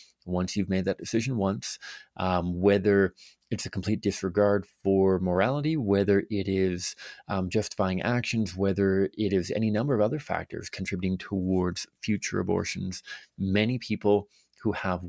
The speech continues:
at least one abortion have, go on to have more abortions. And so by showing that genuine care, you are ministering to the person in front of you and you are ministering to their future children. So that's number one, genuine care, um, genuine love, which can be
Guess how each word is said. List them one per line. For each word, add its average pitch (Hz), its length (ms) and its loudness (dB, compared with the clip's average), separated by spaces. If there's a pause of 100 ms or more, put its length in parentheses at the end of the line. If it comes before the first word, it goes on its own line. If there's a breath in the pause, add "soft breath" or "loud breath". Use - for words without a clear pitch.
(180)
at 101 160 0
least 107 400 -2
one 95 160 0
abortion 92 420 -4
have, 87 380 -6
go 90 120 -2
on 87 160 -2
to 90 120 -6
have 87 200 -4
more 92 260 -4
abortions. 98 460 -10
And 92 80 -6
so 90 320 2 (380 loud breath)
by 104 140 2
showing 107 380 0
that 101 120 0
genuine 104 400 -2
care, 87 440 -4 (220 soft breath)
you 98 140 0
are 90 40 0
ministering 92 440 -4
to 90 80 -10
the - 80 -16
person 117 380 -4
in 117 60 -4
front 104 220 -4
of 95 120 -6
you 98 200 0 (380 soft breath)
and 101 160 0
you 104 80 4
are 98 80 4
ministering 87 540 -6
to - 100 -10
their 87 160 -2
future - 260 -10
children. - 380 -14 (340)
So 98 60 -4
that's 113 160 4
number 127 180 6
one, 92 300 2
genuine 117 520 2
care, 90 460 -2 (480 loud breath)
um, 92 300 0
genuine 101 360 0
love, 95 440 2
which 104 220 -4
can 95 320 -4
be 92 320 2